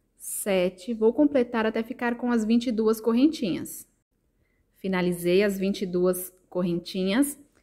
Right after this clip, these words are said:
Agora, eu vou contar voltando atrás. Depois dessa laçadinha que tá na agulha, conto uma, duas, três, quatro. Na quinta correntinha, seguro,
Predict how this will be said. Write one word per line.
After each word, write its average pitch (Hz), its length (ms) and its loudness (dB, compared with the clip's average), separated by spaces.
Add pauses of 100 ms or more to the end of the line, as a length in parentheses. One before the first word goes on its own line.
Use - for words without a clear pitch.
(160)
Agora, 190 560 2 (180)
eu 196 100 -2
vou 202 140 2
contar 208 280 0
voltando 196 420 0
atrás. 185 480 0
Depois 208 280 -2
dessa 233 220 0
laçadinha 196 540 -2
que - 80 -18
tá 185 120 -4
na 180 120 0
agulha, 175 420 2
conto 170 520 -2
uma, 220 380 4
duas, 185 560 0
três, 180 420 -2
quatro. 202 540 0
Na 208 120 -2
quinta 233 320 -2
correntinha, 190 540 -4
seguro, 208 720 0